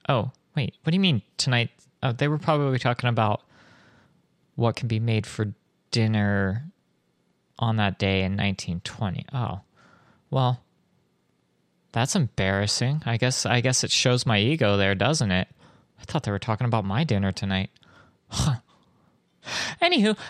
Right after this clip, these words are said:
the, <laughs> I really should stay on script. <laughs>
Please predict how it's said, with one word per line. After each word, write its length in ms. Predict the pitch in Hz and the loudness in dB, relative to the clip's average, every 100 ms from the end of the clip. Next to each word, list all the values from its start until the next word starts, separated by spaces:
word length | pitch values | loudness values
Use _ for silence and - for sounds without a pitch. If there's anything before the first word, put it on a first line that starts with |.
| - | 0
the, 80 | 175 | 2
<laughs> 680 | 127 123 - - 262 - - | 4 2 0 2 2 2 -2
I 140 | 220 - | 0 2
really 260 | 392 523 | 4 6
should 200 | - 302 | 4 2
stay 180 | - 381 - | 4 2 4
on 140 | - - | 2 4
script. 760 | - - - 381 - - - | -2 0 0 -2 -4 -10 -12
<laughs> 60 | - | -12